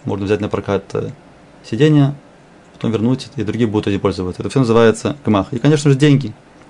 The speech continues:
Деньги тоже. Это большая милость, э, давать деньги, э, э, в долг без процентов. И даже мнение, что даже лучше, чем просто помогать. Потому что когда просто помогаешь кому-то деньгами, человек взял деньги,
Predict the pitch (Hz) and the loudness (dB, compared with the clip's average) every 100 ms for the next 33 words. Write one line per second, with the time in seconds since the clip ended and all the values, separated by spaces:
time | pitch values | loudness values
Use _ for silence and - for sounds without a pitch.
0 | - - - - 120 123 107 120 113 104 | -20 -20 -18 -2 2 2 0 0 2 0
1 | 98 98 107 - 127 117 113 127 123 127 | -2 0 0 2 2 2 0 -4 -4 -4
2 | - - 120 110 110 107 110 113 104 107 | -6 -10 -8 -6 -2 0 2 0 0 -2
3 | 98 - - - - _ - - 104 98 | -6 -14 -20 -20 -20 _ -20 -12 -8 -6
4 | 95 95 - 147 98 107 - 107 127 139 | -6 -8 -10 -12 -10 -10 -12 -2 2 2
5 | 139 120 117 120 110 - 95 - - - | 2 -4 -2 0 -2 0 -4 -6 -14 -20
6 | - - - - - - - _ - - | -20 -20 -20 -20 -20 -20 -20 _ -20 -16
7 | 143 - 110 110 127 120 113 107 101 123 | -12 -4 -2 2 2 2 0 0 2 0
8 | 139 - 104 131 110 - 101 95 95 - | -2 -2 -2 -2 -4 -4 -4 -2 -4 -6
9 | - - - - - 156 143 120 107 104 | -20 -20 -20 -10 -2 -2 0 0 2 4
10 | 104 - 107 104 101 104 104 104 107 - | 2 0 -4 -4 -4 -4 -2 -2 -4 -10
11 | - - _ - - - - - - 156 | -20 -20 _ -20 -20 -20 -20 -14 -2 2
12 | 139 104 101 95 104 | 2 2 2 0 -2